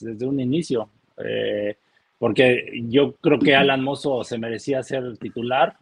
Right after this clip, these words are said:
¿no? Y por lo que, ah, incluso en, en, cuando le ganan en las finales al América, él fue pieza fundamental.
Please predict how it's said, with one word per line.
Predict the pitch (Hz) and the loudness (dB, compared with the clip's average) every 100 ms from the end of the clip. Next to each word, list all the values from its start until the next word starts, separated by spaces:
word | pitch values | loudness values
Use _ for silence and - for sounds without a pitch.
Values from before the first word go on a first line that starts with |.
| 110 | -6
¿no? | 147 | -2
Y | 139 | -2
por | - - | -6 -14
lo | 107 104 | -12 -14
que, | - 113 | -8 -4
ah, | 110 107 | -2 -4
incluso | 127 107 156 - 175 | -8 -4 -2 2 2
en, | 120 107 | 2 -8
en, | 117 113 _ | -16 -18 _
cuando | 123 120 | -6 -4
le | 120 | -2
ganan | 123 160 151 | -2 0 -2
en | 117 | -6
las | 113 | -10
finales | - 120 143 135 127 | -10 -6 -4 -4 -4
al | 107 | -6
América, | 113 135 - | -6 -8 -2
él | 135 | -4
fue | - 135 | 0 -4
pieza | 123 131 123 117 | -2 -4 -2 -4
fundamental. | - 104 98 98 92 139 117 | -6 -14 -16 -18 -2 0 0